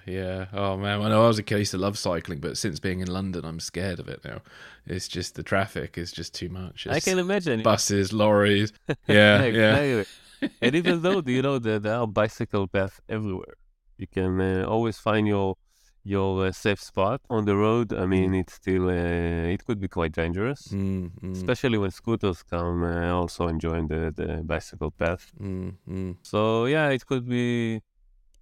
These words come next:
Speaker 2: it could be hectic.
Speaker 1: <laughs> Thank you for that. Eldad, you've written this brilliant piece called Methodological and Epistemological Reflections on Elite Interviews and the Study of Israeli Intelligence History.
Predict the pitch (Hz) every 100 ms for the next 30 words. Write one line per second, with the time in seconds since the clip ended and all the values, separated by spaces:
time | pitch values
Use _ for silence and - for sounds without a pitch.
0 | _ _ - 120 - 151 131 113 104 98
1 | - - 143 143 147 - 139 135 143 139
2 | - 143 - 101 101 - 87 82 _ _
3 | - 175 156 147 180 208 208 202 - 185
4 | 185 117 - 131 123 - - 107 98 117
5 | 139 147 127 123 117 110 117 107 - 110
6 | 107 101 - 117 - 101 101 - - 92
7 | 82 117 - - 104 92 95 98 110 104
8 | 104 98 90 98 92 87 95 92 - -
9 | 104 101 98 95 92 95 104 101 98 85
10 | - 101 95 82 - - 95 - 73 -
11 | 76